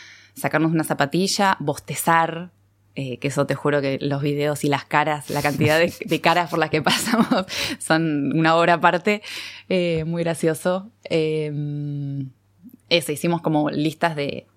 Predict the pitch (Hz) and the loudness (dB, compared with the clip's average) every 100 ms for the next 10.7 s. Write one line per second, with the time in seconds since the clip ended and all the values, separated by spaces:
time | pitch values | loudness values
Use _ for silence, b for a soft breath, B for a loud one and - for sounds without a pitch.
0 | _ - 151 175 180 165 151 - 160 160 | _ -6 0 0 0 -2 -4 0 0 0
1 | 160 175 175 180 190 214 247 _ _ _ | 2 2 2 0 0 0 -4 _ _ _
2 | _ - 180 - 147 170 - - _ - | _ -6 -6 0 0 0 -2 -12 _ -6
3 | 135 131 - 147 143 143 170 180 185 - | -6 -6 -2 0 2 4 4 4 2 -4
4 | - 165 165 156 143 135 170 170 180 165 | -2 2 2 0 -6 0 2 2 0 -4
5 | 170 160 143 165 170 165 147 139 139 - | -2 -2 -2 0 0 0 -2 -6 -6 0
6 | 170 180 - 160 170 165 156 147 170 214 | 0 0 -2 0 2 0 -2 -2 -4 -8
7 | b b b _ - 147 135 - 147 147 | b b b _ -12 -10 -6 0 0 0
8 | 135 156 - 160 147 139 135 147 151 - | -2 -2 -2 -4 -4 -4 -2 -2 -2 0
9 | 165 160 175 151 151 170 165 180 185 147 | 2 2 2 0 2 0 2 2 2 -2
10 | - 175 190 202 233 285 | -2 0 2 4 2 -2